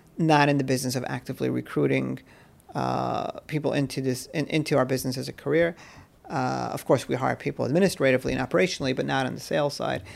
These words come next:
in that sense. So, of course, there are plenty of from, from, uh, agencies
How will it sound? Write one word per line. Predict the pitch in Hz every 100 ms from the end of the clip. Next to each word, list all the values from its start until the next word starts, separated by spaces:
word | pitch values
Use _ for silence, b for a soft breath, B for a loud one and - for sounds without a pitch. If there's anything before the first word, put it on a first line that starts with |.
| B B
in | -
that | 131 120 -
sense. | 180 175
So, | 143
of | 139
course, | - 143 139
there | 139 143
are | 139 139 135 131 - _ _ _ _ _ _ _ _ _ _ _ -
plenty | - 151 151 165 151
of | 143 -
from, | - 147 143 139 139 131 b b b b b b _ _ _
from, | - - - 156 147 147 143
uh, | - 139 131 135 127 - -
agencies | - 156 147 156 143 135 135